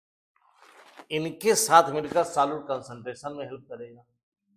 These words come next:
तो solute concentration में तीनों मिलकर काम करने वाले हैं। Anion कैटन balance तो करेंगे, करेंगे, और साथ में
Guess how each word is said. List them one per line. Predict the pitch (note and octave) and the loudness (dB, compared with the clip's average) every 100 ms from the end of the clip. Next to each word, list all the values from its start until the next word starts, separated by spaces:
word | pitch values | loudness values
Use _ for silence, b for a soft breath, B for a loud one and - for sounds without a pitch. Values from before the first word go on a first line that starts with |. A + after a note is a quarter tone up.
| _ - | _ -12
तो | D3 | -6
solute | - C#3 F#3+ G3 | 0 2 2 2
concentration | D3+ D3+ D3+ D3+ | 0 -2 -4 -4
में | C#3+ | -4
तीनों | B2+ B2+ | -6 -4
मिलकर | A2+ - A2 | -6 -8 -10
काम | G2 G2+ G2+ | -8 -10 -10
करने | G#2 A#2 | -14 -10
वाले | C3+ C3+ C#3 | -2 -2 -2
हैं। | C3+ - - A#2 | -8 -12 -10 -8
Anion | B2 C3+ | -4 -6
कैटन | C#3 A#2 B2 B2 A2+ | -4 -6 -6 -8 -6
balance | A2 A#2+ - | -6 -8 -12
तो | |
करेंगे, | A2+ G#2+ A#2 C3+ | -10 -8 -8 -10
करेंगे, | C3 B2 B2 B2+ C#3 | -12 -12 -12 -8 -6
और | D3 C#3+ | -6 -6
साथ | - C3+ - | -2 -2 0
में | F3 F3+ B2 - | -4 -2 -4 -10